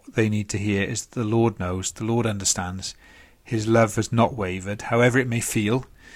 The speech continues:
It's okay. He, he, another sort of phrase has become corny, but I think it's very helpful. It's okay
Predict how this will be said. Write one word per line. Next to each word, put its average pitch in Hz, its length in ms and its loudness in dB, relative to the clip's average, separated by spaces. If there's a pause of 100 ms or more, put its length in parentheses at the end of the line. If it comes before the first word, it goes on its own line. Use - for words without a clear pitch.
(600)
It's - 160 -2
okay. 120 300 6
He, 120 160 0
he, 120 220 -4
another 117 520 6
sort 120 180 4
of 107 100 0
phrase 117 420 6
has 113 80 0
become 117 340 2
corny, 110 320 4
but 110 140 4
I 113 80 6
think 110 200 0
it's 101 80 -6
very 113 140 6
helpful. 107 280 4
It's 151 140 -2
okay 113 540 4